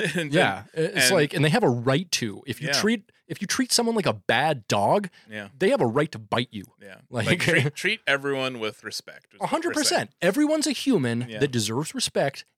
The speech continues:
Speaker 2: until proven otherwise.
Speaker 1: Yeah. Yeah. And, and, uh, and that's the thing. And, and, and it is, you kinda use, I mean, I, you know,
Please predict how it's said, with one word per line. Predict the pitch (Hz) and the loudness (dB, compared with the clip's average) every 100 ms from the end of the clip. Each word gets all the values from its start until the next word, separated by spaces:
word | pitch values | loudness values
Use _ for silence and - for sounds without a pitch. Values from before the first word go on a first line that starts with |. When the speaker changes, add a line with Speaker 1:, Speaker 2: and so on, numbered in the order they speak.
| - | -10
Speaker 2:
until | 156 - 175 170 160 - | -6 -2 -2 -2 -4 -4
proven | - 139 123 120 | 2 2 2 -2
otherwise. | - 107 95 - _ - | -2 -2 -6 -14 _ -4
Speaker 1:
Yeah. | 107 - _ _ _ _ _ _ | -4 -4 _ _ _ _ _ _
Yeah. | 107 110 110 - | -6 -4 -6 -6
And, | 120 117 117 - | -4 -4 -6 -4
and, | 123 123 | -2 -2
uh, | 131 127 - - _ _ _ _ _ - | -4 -6 -8 -18 _ _ _ _ _ -6
and | 139 | -2
that's | 147 139 | -2 -2
the | 123 | -2
thing. | 120 120 120 | -2 -2 -4
And, | 120 | -6
and, | 139 143 139 - _ - | -4 -4 -4 -6 _ -4
and | 147 135 | -4 -2
it | |
is, | 151 160 139 | -2 -2 -6
you | 127 | -8
kinda | 127 120 | -6 -6
use, | 113 | -6
I | 117 | -6
mean, | 113 110 | -8 -6
I, | 117 110 - | -6 -6 -6
you | 123 | -4
know, | 110 107 | -2 -4